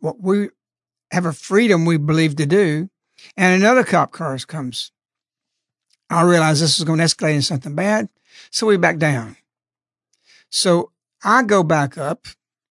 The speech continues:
and I wanna find the law that tells me we can't burn. Nobody could tell me. The fire chief couldn't do it.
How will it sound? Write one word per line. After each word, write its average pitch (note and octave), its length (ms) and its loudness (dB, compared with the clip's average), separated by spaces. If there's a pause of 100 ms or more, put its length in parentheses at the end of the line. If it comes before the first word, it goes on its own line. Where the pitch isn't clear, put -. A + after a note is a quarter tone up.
(420)
and F3+ 160 2
I G3 120 4
wanna A3 260 4
find F#3+ 300 0
the G3 80 4
law F#3 260 2
that - 140 -4
tells F#3 240 2
me G#3+ 80 0
we E3+ 160 2
can't F3 280 -4
burn. D3+ 400 0 (1400)
Nobody F3+ 360 4
could G#3+ 120 2
tell A#3 240 2
me. G#2 300 -8 (580)
The F3 140 -2
fire F3 240 -2
chief - 240 0
couldn't G#3 240 -2
do F3+ 160 2
it. B3+ 160 -4